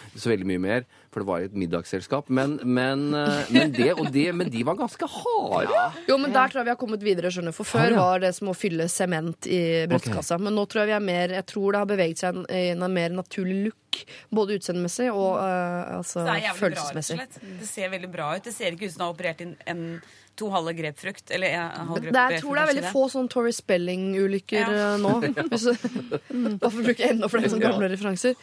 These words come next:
Speaker 2: Så da er det vel mer opp på, jeg vet ikke om det er moral eller etikk, eller om det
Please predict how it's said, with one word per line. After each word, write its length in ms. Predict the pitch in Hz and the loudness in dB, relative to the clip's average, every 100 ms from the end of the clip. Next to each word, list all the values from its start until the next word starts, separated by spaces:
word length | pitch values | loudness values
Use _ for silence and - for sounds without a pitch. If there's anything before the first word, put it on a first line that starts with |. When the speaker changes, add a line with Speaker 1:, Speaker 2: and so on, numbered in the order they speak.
| - - - - - _ _ _ - | -14 -20 -20 -20 -20 _ _ _ -6
Speaker 2:
Så 160 | 277 | 2
da 160 | 285 247 | 4 4
er 40 | |
det 80 | 254 | 4
vel 180 | 311 311 | 0 -2
mer 200 | - 277 | 0 4
opp 140 | 254 220 | 4 2
på, 120 | 269 | 0
jeg 100 | 269 | 0
vet 100 | 262 | 0
ikke 60 | 277 | 0
om 80 | 277 | 2
det 80 | 269 | 2
er 20 | 269 | 2
moral 640 | 269 277 233 240 247 254 254 | 2 4 6 6 6 6 6
eller 140 | 254 | 4
etikk, 380 | 254 - 247 _ 254 | 0 -2 -4 _ 0
eller 120 | 247 | 2
om 60 | |
det 80 | 247 | 4